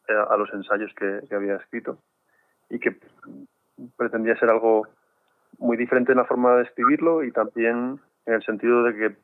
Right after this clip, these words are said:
no pretendía escribir, escribir un, un, un, un ensayo disfrazado de novela, sino escribir una novela.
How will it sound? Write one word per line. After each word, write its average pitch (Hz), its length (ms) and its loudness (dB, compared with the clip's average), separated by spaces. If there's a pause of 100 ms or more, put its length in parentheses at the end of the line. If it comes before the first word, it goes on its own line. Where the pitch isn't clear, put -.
(140)
no 117 160 0
pretendía 113 420 0
escribir, 120 400 -8
escribir 110 340 -6
un, 101 480 -4 (720)
un, 107 540 -2 (280)
un, 123 560 -2
un 123 140 4
ensayo 120 320 2
disfrazado 107 480 2
de 107 80 2
novela, 110 360 0 (240)
sino 104 200 -4
escribir 107 300 -6
una 107 140 2
novela. 101 300 0